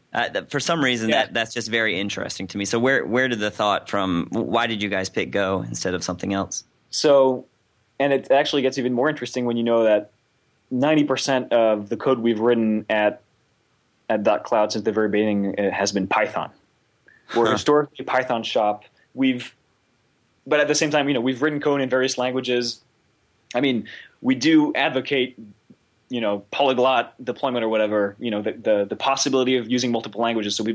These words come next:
Speaker 2: we, we have to at least use more than one, you know, to be credible. So we have a few pieces in Node J S, um,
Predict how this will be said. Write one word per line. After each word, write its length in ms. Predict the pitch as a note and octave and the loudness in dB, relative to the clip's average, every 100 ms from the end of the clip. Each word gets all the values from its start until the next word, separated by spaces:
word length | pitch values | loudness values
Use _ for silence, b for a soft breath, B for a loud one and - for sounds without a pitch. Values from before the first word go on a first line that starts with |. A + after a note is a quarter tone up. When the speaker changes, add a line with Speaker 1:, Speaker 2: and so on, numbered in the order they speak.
| A2 | -4
Speaker 2:
we, 300 | A#2 A#2+ - B B B B | -2 -2 -4 B B B B
we 120 | C#3+ | 2
have 140 | E3 E3 | 2 2
to 100 | C#3+ | 2
at 100 | C3+ | 2
least 220 | C#3 B2 | 0 -2
use 540 | B2 E3 D#3+ B2+ - - _ | 0 4 4 2 -4 -10 _
more 240 | B2 C#3+ C#3+ | 0 2 2
than 180 | C3 C3 | 2 0
one, 380 | B2 G#2+ C3 B2 - | -2 -2 -6 -10 -12
you 120 | B2 | -4
know, 200 | A#2 A#2 A#2+ | -2 -2 -4
to 60 | A#2+ | -6
be 120 | A#2 | -4
credible. 540 | - C3 A2+ G#2 G#2+ b b b - | 0 2 2 0 -4 b b b -2
So 160 | D#3 | 2
we 100 | D3 | 6
have 80 | D#3 | 4
a 60 | C#3 | 4
few 160 | E3 | 0
pieces 300 | D3 D#3+ D3 | 0 0 0
in 60 | C3 | 2
Node 180 | B2+ B2 | 2 2
J 180 | A#2+ E3+ | 2 4
S, 480 | F3 E3 - - - _ _ - | 4 2 -4 -8 -14 _ _ -4
um, 840 | C3+ B2+ A#2+ A#2 A2 G#2+ G#2+ A2 | 0 2 4 2 -2 -4 -8 -12